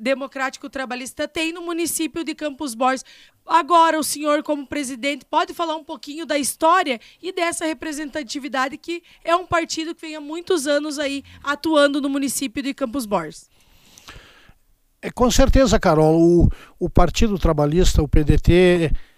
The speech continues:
Speaker 2: é, individualmente hoje é o maior partido do nosso município. Então, ah, o que que se, é, o que que nós estamos hoje à frente disso aí? Pra nós, é,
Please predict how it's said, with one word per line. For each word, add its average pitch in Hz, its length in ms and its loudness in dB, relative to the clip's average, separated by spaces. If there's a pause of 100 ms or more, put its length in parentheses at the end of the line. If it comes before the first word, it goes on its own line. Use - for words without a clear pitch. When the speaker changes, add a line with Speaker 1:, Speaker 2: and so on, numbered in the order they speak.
(160)
Speaker 2:
é, 147 640 2
individualmente 185 880 4
hoje 190 420 6
é 202 140 4
o 226 40 0
maior 254 300 6
partido 156 520 0
do 160 160 4
nosso 147 320 4
município. 143 600 2 (400)
Então, 254 460 6
ah, 190 340 4 (240)
o 208 120 -2
que 240 160 -2
que - 100 0
se, - 140 4
é, 190 400 4 (280)
o 185 80 0
que - 160 0
que 233 120 0
nós 220 180 4
estamos 196 460 4
hoje 180 420 6 (340)
à 156 120 2
frente 196 440 6
disso 156 300 -2
aí? 151 180 0 (380)
Pra 294 160 6
nós, 240 360 6
é, 180 640 6